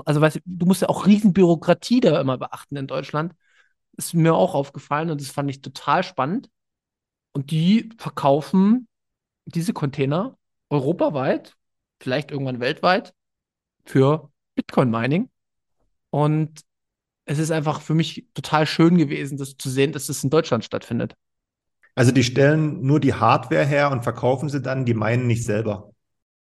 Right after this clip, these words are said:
Speaker 1: Genau, also die, die, die Hardware wird auch, ähm, im Endeffekt gibt's ja nur zwei große, ähm, Hersteller aktuell auf der Welt, die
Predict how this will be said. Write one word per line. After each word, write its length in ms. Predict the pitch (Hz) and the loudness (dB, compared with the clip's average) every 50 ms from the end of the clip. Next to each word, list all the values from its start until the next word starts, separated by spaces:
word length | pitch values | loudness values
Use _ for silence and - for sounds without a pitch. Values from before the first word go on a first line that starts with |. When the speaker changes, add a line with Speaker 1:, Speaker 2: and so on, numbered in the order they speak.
| _ _ | _ _
Speaker 1:
Genau, 500 | - 285 - 254 226 202 156 131 113 - - | -10 -2 2 4 6 6 6 4 2 0 0
also 160 | - 156 165 | 0 2 4
die, 320 | 151 175 175 165 170 - - | 4 6 6 6 6 4 2
die, 240 | 147 165 165 156 143 | 0 0 0 2 2
die 400 | 160 160 156 156 151 151 147 - | 2 2 4 4 4 4 2 0
Hardware 560 | - - 123 131 156 160 - - 202 190 160 | -2 -4 -6 -2 -2 -2 -2 0 0 0 0
wird 120 | 170 - | 0 -2
auch, 320 | - 180 202 202 - - _ 185 180 | 0 -2 -2 -2 -6 -18 _ -8 -4
ähm, 220 | 175 147 147 143 | -4 -4 -2 -4
im 140 | 139 143 147 | -4 -4 -6
Endeffekt 400 | - 139 139 156 160 - 156 - | -6 -6 -6 -8 -6 -6 -6 -4
gibt's 180 | - 151 - - | -4 -2 2 4
ja 60 | 160 | 4
nur 180 | 151 151 147 151 | 6 6 4 2
zwei 220 | - 147 151 147 | 0 0 0 0
große, 840 | 147 - - 139 165 175 165 - 165 156 151 147 143 139 135 135 139 143 | 0 0 2 4 4 4 4 4 4 4 4 4 2 0 -2 -4 -4 -6
ähm, 500 | 131 135 131 131 127 123 120 120 120 120 | -6 -6 -6 -6 -8 -8 -8 -10 -10 -8
Hersteller 500 | 120 139 147 160 - - 143 131 127 120 | -4 -2 -2 -2 0 -2 -2 0 0 0
aktuell 340 | 127 135 - - 135 120 123 | -2 -4 -6 -6 -6 -4 -2
auf 140 | 131 131 - | -4 -4 -4
der 140 | - 120 101 | -6 -8 -6
Welt, 280 | 107 127 139 135 _ | -4 -4 -4 -4 _
die 280 | - 131 131 131 131 | -4 -2 -2 -2 -2